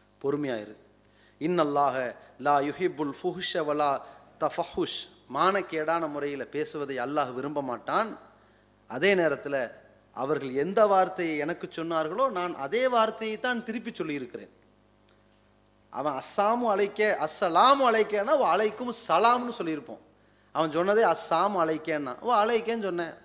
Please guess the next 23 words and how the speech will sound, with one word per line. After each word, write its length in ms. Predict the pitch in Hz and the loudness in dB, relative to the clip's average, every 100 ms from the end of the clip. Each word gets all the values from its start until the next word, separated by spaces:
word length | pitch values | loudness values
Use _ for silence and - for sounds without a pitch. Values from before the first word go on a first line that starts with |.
| _ _ _ | _ _ _
அவன் 220 | - 147 175 | -2 4 4
எனக்கு 420 | 170 156 - 180 | 4 0 0 4
சொன்னதைத்தாம்மா 560 | 247 247 233 233 226 | 6 6 6 4 4
நான் 40 | 190 | 2
அவனுக்கு 360 | 196 190 165 - | 2 0 -2 -6
திருப்பி 260 | 196 175 | -8 -8
சொல்லியிருக்கிறேன். 640 | - 160 160 147 151 196 170 - - - _ | -8 -4 -4 -2 0 2 0 -8 -20 -20 _
அதே 320 | - 160 247 262 | 0 8 8 8
மாதிரி 560 | 214 185 160 160 147 - - | 6 6 4 0 -2 -8 -10
அவன் 540 | - 170 214 226 208 143 | 2 4 6 2 0 -2
நம்மை 580 | 156 214 285 285 233 - - - _ _ | 2 4 6 6 4 -6 -16 -20 _ _
அழிவை 480 | - 190 285 277 247 | 2 4 6 4 2
நோக்கி 300 | 220 226 226 | 2 0 -2
சொன்னதால் 640 | 202 185 214 196 180 170 - - | -6 -4 0 4 4 4 -2 0
அது 200 | 170 196 | 2 2
நமக்கு 360 | 170 175 180 | 0 -2 0
ஒரு 180 | 156 208 | 0 0
தீங்கும் 380 | 190 180 180 156 | -4 -6 -4 -2
ஏற்படுத்தாது 920 | 151 190 180 156 - 147 135 135 113 - - | 0 0 -2 -2 0 0 0 -2 -6 -14 -12
என்று 220 | 143 147 131 | -6 -6 -4
சொல்லிவிட்டு, 880 | 147 196 175 147 240 247 139 - - - _ _ - | -2 0 0 0 0 2 0 -4 -20 -20 _ _ -10
ஒரே 260 | 139 208 302 | 2 6 8
ஒரு 220 | 285 | 6